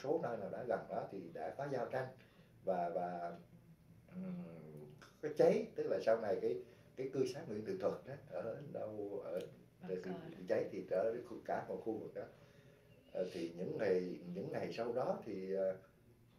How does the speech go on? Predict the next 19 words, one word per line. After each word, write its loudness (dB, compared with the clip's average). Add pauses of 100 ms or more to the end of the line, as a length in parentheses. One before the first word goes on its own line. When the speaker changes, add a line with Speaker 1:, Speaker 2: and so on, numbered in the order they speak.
Speaker 1:
ừm, -6 (1000)
không 0
có 2
di 4
chuyển 2
được 0
nhiều, 2 (140)
bởi 2
vì 0
không -6
biết 4
cái -10 (120)
tình -2
hình -4
nó 0
như -4
thế -6
nào, -2
mình -6